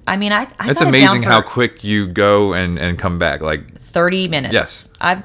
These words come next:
Speaker 1: I should probably set a timer. Like, how quick can I grocery shop? Because I have got, I've got the system down. And
Speaker 2: Yeah.
Speaker 1: we go to Giant, and luckily for us, Giant is,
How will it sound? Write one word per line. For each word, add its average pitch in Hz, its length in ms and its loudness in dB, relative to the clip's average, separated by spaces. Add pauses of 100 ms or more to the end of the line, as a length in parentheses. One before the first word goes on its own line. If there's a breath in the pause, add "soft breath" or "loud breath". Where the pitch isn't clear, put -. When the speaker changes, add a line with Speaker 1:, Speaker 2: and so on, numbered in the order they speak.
Speaker 1:
I 226 160 2
should 226 200 -10
probably 202 180 -2
set 170 180 -4
a 139 40 -6
timer. 139 400 -4
Like, 123 180 -4
how 190 300 -4
quick 196 340 -6
can - 140 -10
I 143 100 -4
grocery 127 400 -6
shop? - 260 -6
Because 151 320 -4 (100)
I 196 140 -6
have 277 140 -4
got, - 400 -6 (220)
I've 160 160 -6
got 226 160 -6
the 190 80 -8
system 135 340 -6
down. 110 340 -4 (1200 loud breath)
And 156 120 0
Speaker 2:
Yeah. 175 40 0
Speaker 1:
we 208 100 0
go 208 120 0
to 185 60 0
Giant, 131 500 -2
and 131 340 -4
luckily 139 360 -4
for 135 160 -2
us, 123 160 0
Giant 123 460 -2
is, 123 480 -2